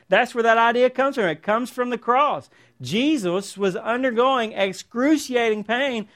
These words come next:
Why didn't he just say, "Don't you just find yourself? He's sitting there, he's dying.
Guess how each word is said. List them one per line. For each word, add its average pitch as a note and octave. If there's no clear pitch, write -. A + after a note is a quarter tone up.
Why G3+
didn't E4+
he C#4
just C4+
say, C#4+
"Don't G#3+
you C4+
just B3
find B3
yourself? C#4+
He's A3+
sitting B3+
there, A#3+
he's G3+
dying. G3+